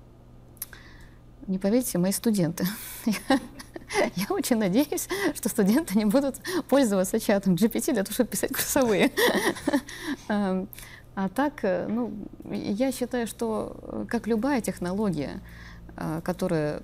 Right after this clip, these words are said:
п-, переживает такой сначала взрыв, бум, и вот давайте её применять везде, и вот всюду её, извините за выражение, запихивать, да,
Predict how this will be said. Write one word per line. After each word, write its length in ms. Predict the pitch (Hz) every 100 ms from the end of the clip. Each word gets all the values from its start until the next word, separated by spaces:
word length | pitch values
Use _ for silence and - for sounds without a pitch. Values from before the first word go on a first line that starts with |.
| -
п-, 100 | 190
переживает 840 | - 208 196 180 196 214 180 156
такой 240 | 165 165 156
сначала 400 | 160 - 156 156
взрыв, 460 | 156 214 262 -
бум, 440 | 156 185 247 175 151
и 140 | 170
вот 160 | 156 -
давайте 340 | 165 190 180
её 220 | 165 160 160 - - - - - - 165
применять 460 | 190 190 185 170
везде, 560 | 165 165 151 226 247 170
и 80 | 170
вот 300 | 165 165 - 160
всюду 340 | - 208 170
её, 440 | 165 170 170 151 170 175 - -
извините 340 | 160 165 165 156
за 120 | 156
выражение, 360 | 156 165 165 156
запихивать, 600 | 190 202 226 170 160 151
да, 180 | 196